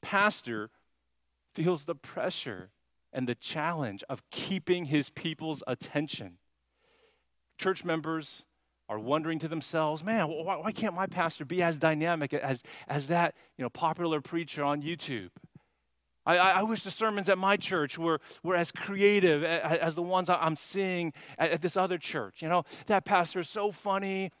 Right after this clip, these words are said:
That pastor is so engaging. And so the average pastor feels the pressure to step it up. Just preaching through the text, just trying to make application that centers around our shared hope in the gospel, it, it, it seems like it's not enough anymore.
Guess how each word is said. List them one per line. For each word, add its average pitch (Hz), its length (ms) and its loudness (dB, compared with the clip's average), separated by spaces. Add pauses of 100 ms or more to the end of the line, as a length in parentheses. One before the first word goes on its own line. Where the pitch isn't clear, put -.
(120)
That 175 140 -4
pastor 185 340 0
is 156 80 -8
so 190 440 -2
engaging. 180 840 -2 (1200)
And 131 100 -10
so 180 160 6
the 180 140 6
average 202 400 6
pastor 120 540 2 (1080)
feels 131 240 -6
the 120 60 -8
pressure - 360 -4
to 95 60 -12
step 113 300 0
it 104 100 0
up. 101 240 -2 (1080)
Just - 220 -2
preaching 185 480 0
through 175 380 2
the 156 100 0
text, - 760 0 (720)
just - 160 0
trying 170 220 4
to 165 60 0
make 175 220 2
application 170 1040 2
that 127 140 0
centers 170 540 -2
around 151 320 0
our 160 100 0
shared 160 340 -4
hope 160 240 -4
in 151 80 -4
the 127 80 -2
gospel, 160 480 2
it, 175 60 0
it, 175 240 -2
it 156 80 -8
seems 196 260 -8
like 180 140 -2
it's 160 100 -8
not 165 160 0
enough 139 300 0
anymore. 101 420 -10